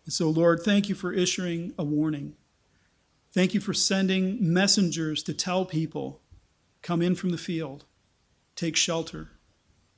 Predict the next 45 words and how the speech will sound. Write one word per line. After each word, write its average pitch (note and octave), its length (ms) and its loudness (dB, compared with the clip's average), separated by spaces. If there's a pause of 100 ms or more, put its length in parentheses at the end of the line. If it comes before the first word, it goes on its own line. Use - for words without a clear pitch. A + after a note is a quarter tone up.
(540)
Wrath D#3+ 340 0
is F3 140 -4
coming." C#3+ 460 -6 (1700)
Lord, F3 220 6
thank G3+ 180 2
you G#3 60 -2
for G3+ 120 -4
continuing F#3+ 480 -2
that F3+ 180 -2
even F3 240 -6
now. E3+ 320 -6
And D#3 120 -4
we E3 80 0
see F#3+ 520 0 (220)
the E3+ 100 0
deliverance F3+ 560 0
is D#3 160 -2
not F3 580 0
in E3+ 100 -2
a D#3+ 80 -2
shelter, F3 680 -2
it's - 180 -6
not E3 220 -2
in D#3+ 60 -4
a D3+ 60 -6
house, D#3+ 480 -8
but D#3+ 160 -10
it's D#3 160 -8
in D#3+ 120 -4
Jesus D3+ 340 -6
Christ. - 420 -12
And E3 140 0
we'll E3 80 2
see F#3+ 220 2
that F3+ 200 -2
more D#3 160 2
clearly F#3+ 460 -4
and E3 80 -4
more D#3 120 -4
clearly E3+ 440 -6
as D3+ 140 -6
we D3+ 100 -2
go D#3 160 -2
through D#3 160 -8
these, D3 340 -2